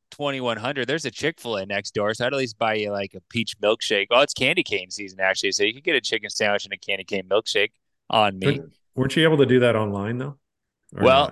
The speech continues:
Speaker 2: not?
Speaker 1: <sighs> it was, it was tense, bro. The Cabela's and Bass Pro Shop site kept going down, and I was sweaty.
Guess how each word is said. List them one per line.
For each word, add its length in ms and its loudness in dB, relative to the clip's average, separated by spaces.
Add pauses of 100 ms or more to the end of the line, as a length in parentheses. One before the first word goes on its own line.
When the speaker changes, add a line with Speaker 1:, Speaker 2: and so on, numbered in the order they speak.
Speaker 2:
not? 380 -10
Speaker 1:
<sighs> 60 -20
it 80 -2
was, 240 -2
it 40 0
was 140 -4
tense, 380 -2
bro. 360 2 (140)
The 120 -2
Cabela's 640 2
and 100 -4
Bass 240 2
Pro 200 2
Shop 280 0
site 440 -2
kept 320 -4 (340)
going 480 2
down, 400 -2 (720)
and 160 2
I 140 6
was 300 0
sweaty. 720 0